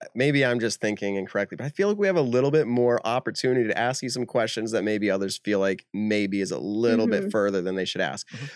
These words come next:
Speaker 1: But I do wanna say
Speaker 2: Yeah.
Speaker 1: this as, again, not to maybe jump off of it, but because we got a lot of cool topics to talk about. Let me just ask this. If you guys are listening to podcasts,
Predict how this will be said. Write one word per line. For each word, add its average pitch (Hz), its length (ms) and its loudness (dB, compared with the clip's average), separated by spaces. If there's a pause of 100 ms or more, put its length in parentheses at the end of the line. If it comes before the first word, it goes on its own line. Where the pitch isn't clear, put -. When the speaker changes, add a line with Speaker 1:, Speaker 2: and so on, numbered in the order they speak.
(100)
Speaker 1:
But 147 100 2
I 143 80 2
do 156 160 2
wanna 190 180 4
say 151 160 2
Speaker 2:
Yeah. 135 120 4
Speaker 1:
this 117 320 2
as, 123 260 0
again, 117 460 2
not 147 180 0
to 131 100 0
maybe 123 260 2
jump 110 280 -2
off 113 240 0
of 95 80 -4
it, 95 140 0
but - 200 -2
because 123 220 -6
we 127 80 0
got 151 140 2
a - 20 2
lot 147 180 4
of 127 60 0
cool 143 200 -2
topics 123 440 -2
to - 80 -10
talk 87 300 -4
about. 95 320 -2 (400)
Let 147 160 2
me 180 80 6
just 165 180 2
ask 131 260 0
this. 104 320 -2
If 135 160 -2
you 165 120 -2
guys 190 240 2
are 156 80 4
listening 139 340 2
to 127 60 2
podcasts, 98 720 -4